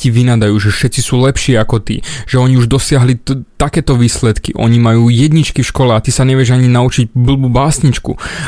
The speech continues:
alebo že oni majú už dom, strom, deti, oni majú už dôchodok istý a ty sa stále nevieš pohnúť ďalej a ty si len furt tam, kde si a si prakticky sračka a mal by si niečo so sebou robiť,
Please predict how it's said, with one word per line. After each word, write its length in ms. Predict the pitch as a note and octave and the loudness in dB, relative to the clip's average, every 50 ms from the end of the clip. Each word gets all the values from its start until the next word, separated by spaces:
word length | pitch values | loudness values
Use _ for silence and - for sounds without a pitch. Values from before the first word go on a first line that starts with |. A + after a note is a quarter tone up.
| - - | -8 -6
alebo 640 | - G2+ A#2 B2+ B2+ B2 A#2 A#2+ A#2+ A#2 A#2 A2+ A2 - C3 B2+ - - | -2 0 2 2 2 2 2 2 2 4 2 2 0 -2 -6 -10 -6 -6
že 160 | C#3+ - - | -6 -2 0
oni 240 | E3 D3+ D3 D3 C#3 | 2 2 4 4 4
majú 320 | C3+ C3 C3+ C#3 C#3 C3+ | 4 4 4 4 4 4
už 80 | B2+ B2+ | 4 2
dom, 320 | D#3 F3 F3 D#3 C#3 B2+ | 2 2 2 2 2 0
strom, 480 | - - - E3 F3 F3 E3 C#3+ C3 B2 | -2 -2 0 0 2 2 4 4 2 2
deti, 480 | A2+ A2 C3 F3 F#3+ F#3 - - C3+ | 2 2 2 0 0 0 0 0 2
oni 240 | B2+ B2+ C3 C3+ C3+ | 4 4 4 4 4
majú 240 | C3+ C3 C3 C3+ C3+ | 4 4 2 2 2
už 80 | A#2+ | 2
dôchodok 560 | A#2 B2+ D#3 G#3 - - F3 D3+ D3 B2+ C3+ F3 | 2 0 0 -2 -2 -2 0 0 0 0 0 -2
istý 240 | - - - D3+ | -2 -2 -2 -2
a 80 | C3 B2 | -2 0
ty 80 | - C#3 | -2 -2
sa 160 | C3 - C#3+ | -2 -2 -2
stále 320 | - - - E3+ E3 E3+ | -4 -2 -2 -2 0 0
nevieš 320 | E3 D#3+ D#3+ D#3 D3+ - - | 0 0 0 0 0 -2 0
pohnúť 320 | - E3 D3+ D3+ D#3 C#3 | 0 2 2 4 2 2
ďalej 240 | A#2+ C#3+ D#3 D#3+ D3+ | 2 2 0 2 0
a 80 | C3 | 0
ty 80 | A#2+ - | -2 -2
si 160 | - - C3+ | -4 -2 0
len 160 | B2+ B2 A2 | 0 0 -2
furt 320 | - - - F3 E3+ D3+ - - - - - D3 B2+ - - - - - - - | -2 -2 0 2 2 2 0 -4 -8 -8 -10 -12 -12 -12 -14 -14 -14 -8 -6 -4
tam, 320 | C3 C#3 D3 D3 C3+ A#2+ | 0 2 2 2 2 2
kde 240 | B2+ B2 B2 C3+ B2+ | 0 0 0 0 0
si 240 | - - - F3 E3+ D#3 | 0 0 0 0 2 0
a 80 | B2+ A2+ | 0 0
si 160 | - - A#2+ | -2 -2 -2
prakticky 400 | - - A#2+ A2 C#3 A#2+ - - | -2 -2 -2 -2 -2 -2 -2 -2
sračka 480 | B2+ - - D3+ D#3 D3 - - - C#3+ A2 | -2 -2 0 -2 -2 -2 -4 -4 -4 -2 -2
a 80 | F#2+ - - - - | -4 -6 -8 -2 0
mal 160 | C#3+ C#3 C3 | 0 2 4
by 80 | C#3+ C#3 | 2 2
si 160 | C3 - C#3 | 2 2 2
niečo 320 | C#3 C#3+ D3 D3 C3 - | 2 2 2 0 0 0
so 80 | C#3 B2+ | 0 0
sebou 400 | C3+ - - D3 C3+ B2 A#2 A2 | 0 0 0 2 2 2 2 2
robiť, 560 | A2 A#2+ D#3 G3 E3+ D3 C3 D3+ - - - | 2 2 2 2 2 2 2 0 -2 -8 -12